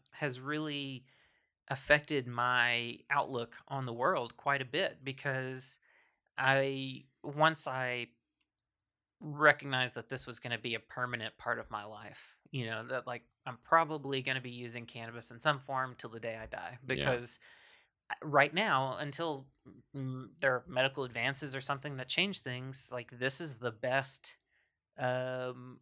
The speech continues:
Speaker 1: you know, quality of life I've been able to build for myself. And I've tried so many angles at this
Speaker 2: Yeah, and it's
Speaker 1: point.
Speaker 2: a, it's a least side effects.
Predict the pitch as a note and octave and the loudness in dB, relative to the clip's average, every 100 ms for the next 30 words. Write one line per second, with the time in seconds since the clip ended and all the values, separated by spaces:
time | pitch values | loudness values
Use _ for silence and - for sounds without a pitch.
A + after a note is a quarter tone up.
0 | _ _ - - B2 A#2+ - C3+ C3 B2 | _ _ -10 -4 -2 -4 6 6 6 2
1 | A#2 B2 B2+ - B2 - B2+ A#2 A2+ A#2+ | -2 4 4 6 -2 -2 -8 -6 -8 -8
2 | - A2 C#3+ F3+ A#2 A2 - G2 E2+ - | -10 0 -2 0 -6 -4 -6 -8 -8 -6
3 | A#2+ A#2+ - C#3 C3 A#2+ - B2 A#2+ B2+ | -4 -4 -2 2 2 2 -2 -2 -2 -4
4 | A#2+ A#2 A2+ _ _ _ - B2+ D#3+ A2 | -10 -14 -16 _ _ _ -2 0 2 -2
5 | A2 A2 - - - B2 C#3+ E3 B2+ B2+ | -6 -8 -8 -8 -2 8 12 12 8 6
6 | C#3+ - C3 A#2+ G#2 D3+ - - G2+ F3+ | 2 2 -2 -2 0 2 2 6 6 6
7 | - A1 - - | -2 -12 -4 -4